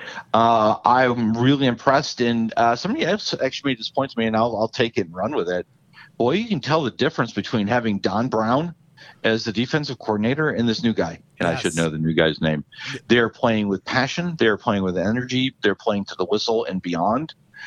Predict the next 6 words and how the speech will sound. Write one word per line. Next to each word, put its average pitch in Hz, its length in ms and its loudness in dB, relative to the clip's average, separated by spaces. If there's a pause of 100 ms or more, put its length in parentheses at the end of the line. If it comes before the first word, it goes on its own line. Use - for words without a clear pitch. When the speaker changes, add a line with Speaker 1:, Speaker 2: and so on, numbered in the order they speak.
(440)
Speaker 1:
Um, 95 800 2
and 104 180 -2
they're 110 160 -2
just 190 240 -6
playing 95 300 -2
tough. - 600 -4